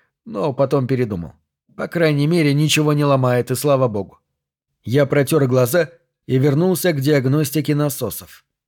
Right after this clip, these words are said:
За те шесть лет, что я ими заведовал, накопилось больше дюжины поломок, но помпы по-прежнему работали, пыхтели помаленьку, стуча и громыхая деталями, а теперь вдруг одна из них совсем сдалась,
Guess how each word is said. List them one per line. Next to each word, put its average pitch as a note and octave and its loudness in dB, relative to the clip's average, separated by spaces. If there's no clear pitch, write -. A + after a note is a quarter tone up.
За B2 -2
те E3+ 0
шесть C#3+ -2
лет, D3+ 0
что - -6
я C#3+ 2
ими C3 0
заведовал, B2 0
накопилось C#3+ 0
больше D3+ 0
дюжины E3 0
поломок, D#3+ 0
но A2+ -2
помпы D#3 -2
по-прежнему C3 0
работали, B2+ 0
пыхтели D#3 0
помаленьку, C3 0
стуча C#3 0
и C3 2
громыхая C3+ 0
деталями, B2 -2
а A2 -8
теперь B2+ 0
вдруг C#3+ 0
одна C#3 2
из B2 0
них D#3+ -2
совсем D3+ -2
сдалась, C#3 2